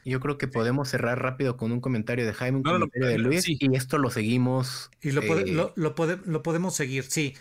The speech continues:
Speaker 2: Sí,
Speaker 3: Ya na-,
Speaker 2: sí.
Speaker 3: ya nada más quería yo, este, decir,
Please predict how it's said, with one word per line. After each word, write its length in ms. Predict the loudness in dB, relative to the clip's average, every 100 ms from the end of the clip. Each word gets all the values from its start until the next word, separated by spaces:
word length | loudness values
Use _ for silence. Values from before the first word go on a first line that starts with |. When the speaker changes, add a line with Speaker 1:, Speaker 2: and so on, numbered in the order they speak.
| -18 -20 -4
Speaker 2:
Sí, 200 | 0 2
Speaker 3:
Ya 120 | 2
na-, 180 | 2 2
Speaker 2:
sí. 120 | 0
Speaker 3:
ya 140 | 0
nada 120 | 0 2
más 220 | 2 0
quería 420 | 0 0 0 -2
yo, 300 | -2 0 0
este, 460 | 0 -2 -2 -4 -2
decir, 480 | -4 -2 0 -2